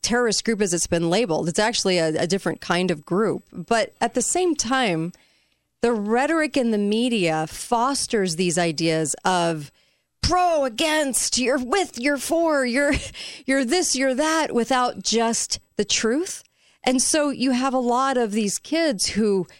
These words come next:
couldn't tell you why they're pro-Hamas or why they're pro-Israel.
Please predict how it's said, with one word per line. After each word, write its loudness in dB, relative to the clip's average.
couldn't 0
tell 2
you 2
why 0
they're 0
pro-Hamas 0
or 2
why 2
they're 2
pro-Israel. 0